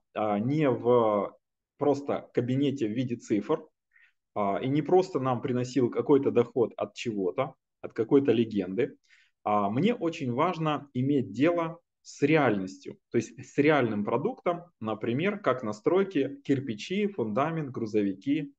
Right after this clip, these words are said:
дома. А, и, а, сегодня с нами пой-, у нас с вами пойдет речь о, а, новой инновационной технологии, которая основана на вот таких вот устройствах. Это Dex-нода.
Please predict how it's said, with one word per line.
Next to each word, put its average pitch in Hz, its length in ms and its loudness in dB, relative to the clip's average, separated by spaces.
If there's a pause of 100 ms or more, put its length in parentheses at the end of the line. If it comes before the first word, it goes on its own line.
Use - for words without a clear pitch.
дома. 107 440 -6 (600)
А, 101 340 -2
и, 120 460 2
а, 98 760 0
сегодня 139 760 0
с - 100 -20
нами 123 200 2
пой-, 123 360 4 (320)
у 120 100 -4
нас 139 240 -2
с - 40 -20
вами 117 200 0
пойдет 120 440 2
речь 196 280 0 (400)
о, 131 540 2
а, 104 240 -2
новой 131 300 6 (100)
инновационной 123 640 -2
технологии, 165 580 -4
которая 165 420 2
основана 151 460 0
на 147 220 0
вот 123 180 2
таких - 360 -6
вот 107 160 -4
устройствах. 190 640 -4 (840)
Это 156 200 2
Dex-нода. 127 840 0